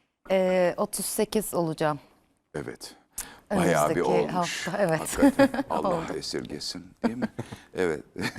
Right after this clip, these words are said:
Speaker 2: <laughs> Peki siz oyununuzla,
Speaker 1: Evet,
Speaker 2: e,
Speaker 1: eksik.
Speaker 2: geldiniz. Yanınızdaki, e, yakışıklıyla beraber, Erdem
Speaker 1: Evet.
Speaker 2: Kaynarca ile beraber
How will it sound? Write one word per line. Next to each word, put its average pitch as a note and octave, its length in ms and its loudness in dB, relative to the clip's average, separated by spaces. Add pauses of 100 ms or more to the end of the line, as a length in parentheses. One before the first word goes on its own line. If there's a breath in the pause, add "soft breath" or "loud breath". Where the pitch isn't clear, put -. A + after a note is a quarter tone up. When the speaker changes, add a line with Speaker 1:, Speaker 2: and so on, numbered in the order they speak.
Speaker 2:
<laughs> G#2 400 0
Peki C3 240 6
siz - 240 2 (220 loud breath)
oyununuzla, B2+ 760 8 (520)
Speaker 1:
Evet, F3+ 360 2
Speaker 2:
e, - 40 2
Speaker 1:
eksik. F#2+ 380 4
Speaker 2:
geldiniz. F#2+ 540 2
Yanınızdaki, F#2+ 600 2 (360 loud breath)
e, D2+ 80 2 (300)
yakışıklıyla E2 800 2
beraber, D2+ 420 4
Erdem D#2+ 340 2
Speaker 1:
Evet. E2 100 -2
Speaker 2:
Kaynarca D2+ 540 0
ile C#2 180 -2
beraber C#2+ 360 0